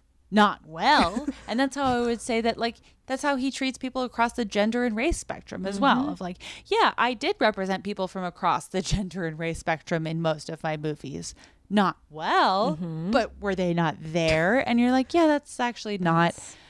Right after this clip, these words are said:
Speaker 2: not
Speaker 1: that's not helpful." <laughs> That's not
Speaker 2: Mm-hmm.
Speaker 1: helpful at all.
Speaker 2: Yeah.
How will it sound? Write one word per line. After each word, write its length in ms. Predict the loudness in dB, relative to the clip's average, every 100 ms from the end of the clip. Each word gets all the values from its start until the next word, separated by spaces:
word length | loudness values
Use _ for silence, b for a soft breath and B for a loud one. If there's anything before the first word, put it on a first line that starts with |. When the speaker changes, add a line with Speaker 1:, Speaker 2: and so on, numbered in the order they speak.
| B -14
Speaker 2:
not 200 | -10 0
Speaker 1:
that's 260 | 2 2
not 180 | 0 -4
helpful." 500 | -6 -10 -10 -12 -8
<laughs> 40 |
That's 760 | -2 0 2 2 4 2 2 2
not 180 | 4 4
Speaker 2:
Mm-hmm. 60 |
Speaker 1:
helpful 360 | 2 -2 -2 -2
at 80 | -2
all. 220 | -4 -6 B B B B
Speaker 2:
Yeah. 180 | -14